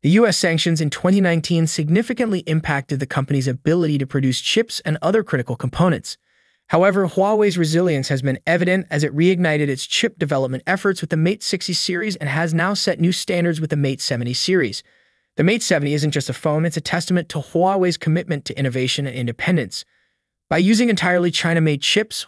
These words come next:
Huawei is eliminating its reliance on foreign suppliers, particularly from the U S, for key components. The Huawei Mate seventy series is more than just a smartphone. It's a symbol of perseverance, innovation, and independence. With its one hundred percent China-made chips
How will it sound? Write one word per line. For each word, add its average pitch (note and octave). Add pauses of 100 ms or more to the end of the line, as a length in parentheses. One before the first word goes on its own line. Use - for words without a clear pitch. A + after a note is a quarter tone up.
(120)
Huawei A3
is D#3
eliminating D#3
its C#3
reliance D#3
on C3+
foreign C3+
suppliers, C#3+ (380)
particularly F#3+
from D3+
the C#3
U C#3+
S, F#3+
for C3+
key -
components. E3+ (500)
The D3
Huawei G3
Mate F3
seventy D3+
series C#3+
is C3
more E3+
than F3
just D3+
a C#3
smartphone. C#3+ (220)
It's D#3
a D3+
symbol G3+
of C3
perseverance, D#3+ (140)
innovation, C#3+
and C3+
independence. B2+ (640)
With D#3+
its F3
one G3
hundred F#3+
percent C#3+
China-made C#3+
chips -